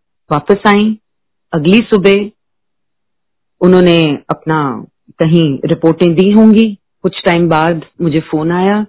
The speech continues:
कि मैं एक रिपोर्ट मेरी आई है, suspected tuberculosis of the small intestine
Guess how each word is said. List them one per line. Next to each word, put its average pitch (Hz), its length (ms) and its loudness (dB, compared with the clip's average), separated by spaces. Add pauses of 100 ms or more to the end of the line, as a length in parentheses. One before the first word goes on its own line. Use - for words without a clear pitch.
कि 170 60 -2
मैं 156 480 -4
एक 156 180 -4
रिपोर्ट 151 340 -6 (600)
मेरी 160 200 2
आई 151 200 0
है, 196 220 -2
suspected 165 540 -8 (140)
tuberculosis 175 760 0
of 151 60 -4
the 135 240 -8
small 143 300 -6
intestine 180 680 -2